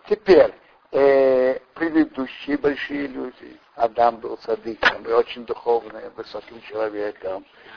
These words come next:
был Ханох, был Матушелах, после потопа был Ноах, Шем, Ива. Но начало, союз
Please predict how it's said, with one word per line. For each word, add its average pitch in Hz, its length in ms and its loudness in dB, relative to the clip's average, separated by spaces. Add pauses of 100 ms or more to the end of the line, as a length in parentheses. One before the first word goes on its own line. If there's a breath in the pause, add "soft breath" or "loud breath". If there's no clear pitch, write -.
(120 loud breath)
был 131 180 0
Ханох, 135 800 6
был 131 140 -2
Матушелах, 135 1000 2 (400 soft breath)
после 143 300 -4
потопа 139 560 0
был 127 260 0
Ноах, 127 800 8 (680 loud breath)
Шем, 147 1000 8 (100)
Ива. 160 680 -4 (680)
Но 185 440 6 (1300)
начало, 175 800 4
союз 151 460 -6